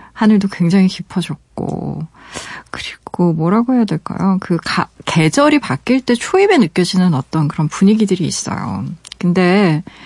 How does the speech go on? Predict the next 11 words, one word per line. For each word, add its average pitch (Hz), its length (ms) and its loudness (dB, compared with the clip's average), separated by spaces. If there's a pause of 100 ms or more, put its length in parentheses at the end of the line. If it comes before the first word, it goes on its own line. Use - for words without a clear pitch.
(320)
가을도 202 480 2
그렇고 247 240 2
봄도 175 380 2
그렇고 165 920 0 (300)
정말 202 340 4
부지불식간에 170 1300 0 (220)
스쳐 - 340 -2
지나가듯이 190 580 0
이렇게 147 240 -6
지나가잖아요. 160 880 -2
우리가 165 400 2